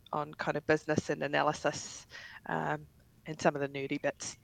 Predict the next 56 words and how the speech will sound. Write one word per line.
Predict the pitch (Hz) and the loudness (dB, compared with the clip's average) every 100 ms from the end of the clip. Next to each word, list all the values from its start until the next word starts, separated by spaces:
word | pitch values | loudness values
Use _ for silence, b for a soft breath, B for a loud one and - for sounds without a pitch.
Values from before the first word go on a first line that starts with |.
| - | -2
behind | 160 156 160 | 0 2 2
all | 156 151 | 2 4
of | |
that. | 160 156 - | 6 6 6
So | 190 | 6
you, | 196 | 6
you | 202 - 208 | 6 8 8
get, | 202 226 - | 12 12 12
like, | 180 | 12
a | - | 10
full | - 175 160 156 | 8 10 10 10
rundown | 156 160 160 151 143 | 10 10 8 8 8
of | 143 143 | 4 2
your | 156 151 147 147 | 8 8 8 4
kind | - 143 | 2 2
of | 147 | 4
combination | - - 160 143 139 143 - 147 | 0 4 2 4 6 6 6 0
of | 135 | 2
things | - 147 147 147 | 4 4 6 6
in | 151 | 12
this | 262 | 10
particular | - - 127 - | 10 -2 0 2
training. | 135 127 135 156 | 4 4 4 2
There's | 190 - | 2 8
tons | 202 214 214 | 10 10 8
of | 170 143 - B B B | 4 4 -2 B B B
different | 185 165 - | 8 8 8
kinds | - 151 151 151 | 8 10 8 4
of | |
strengths | - 170 160 - - | 2 4 6 4 2
training, | 151 151 151 175 | 2 2 0 6
but | 165 165 - B B B - | 12 12 10 B B B 4
for | 185 | 10
me, | 190 180 | 12 12
it's | 175 - | 12 10
sort | 185 | 8
of | - | 8
become | 160 165 | 6 8
a | 147 | 10
little | 151 151 | 10 10
bit | 156 - | 8 8
more | 151 156 | 6 8
of | 156 | 8
a | 147 | 6
philosophy | - 143 151 - 170 151 143 | 6 10 12 12 10 4 4
and | 139 143 143 | 2 -2 -8
kind | - 147 | -2 2
of | 139 | 2
how | 143 139 | 4 4
I | 139 135 | 6 6
approach | 135 143 - | 4 4 2
every | 143 143 | 0 -4
situation | 131 - - 143 - 147 143 - | -2 -2 2 2 2 -4 -4 0
and | 208 | 2
every | 220 233 214 | 4 4 2
human | - - 320 202 156 | -6 -2 6 6 4